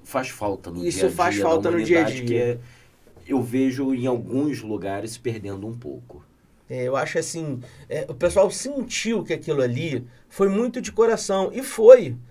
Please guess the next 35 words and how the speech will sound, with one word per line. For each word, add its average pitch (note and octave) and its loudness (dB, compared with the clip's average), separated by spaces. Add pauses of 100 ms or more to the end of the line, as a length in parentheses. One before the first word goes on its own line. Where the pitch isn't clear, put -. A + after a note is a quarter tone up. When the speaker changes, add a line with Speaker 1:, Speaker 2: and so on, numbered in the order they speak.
(120)
Speaker 1:
Uhum. - -12
Speaker 2:
sabe? D#3 6
É, C#3 6
é, D3+ 4
é, D#3 2
é, D3+ 4
é, C3 -2 (180)
é, D#3 -2
eu D#3+ -2
tava G3+ 6
ali F3+ 2
agradecendo F3 0
porque - 0
eu A#3 12
realmente A#3 0
tinha A#3+ -2
muita A#3+ -4
dificuldade. D#3 0 (280)
Eu E3 -2
não A3+ 0
tinha C#4 -8
noção A#3 -2 (240)
de C3+ -14
que G3 -4
realmente G3 0
eu F3+ -2
tava D#3+ 0
ali, C#3+ -2
me C#3 -8
jogaram D3 0
ali C#3+ -2
num D3+ -6
trabalho C#3+ 0
extremamente A#3+ -6
complicado, C#3+ -4